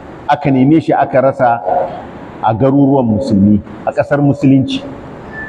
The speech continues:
da wanda ya ɓata a ƙasar da ake, a, a ƙasar maƙiya, ƙasa da ake faɗa da su,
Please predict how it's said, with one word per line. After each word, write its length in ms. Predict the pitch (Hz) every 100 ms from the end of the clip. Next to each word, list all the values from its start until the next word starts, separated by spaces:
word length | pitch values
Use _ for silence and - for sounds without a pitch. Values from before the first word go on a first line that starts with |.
| - - - - - - - -
da 120 | 123
wanda 280 | 147 185 156
ya 100 | 147
ɓata 320 | 165 147 107 - - - - - - - - - -
a 60 |
ƙasar 340 | 123 151 165 151 - - - - 143 - - - -
da 200 | 104 120 139
ake, 440 | 143 135 123 123 123 123
a, 80 | 110 107 104 98 98 - - -
a 60 | 113
ƙasar 280 | 147 151
maƙiya, 480 | 143 156 151 113 101 - - - - - - - - - -
ƙasa 520 | 143 - 143 139 139 139
da 80 | 131
ake 200 | - 131
faɗa 280 | - 139 123 104
da 80 |
su, 200 | - 104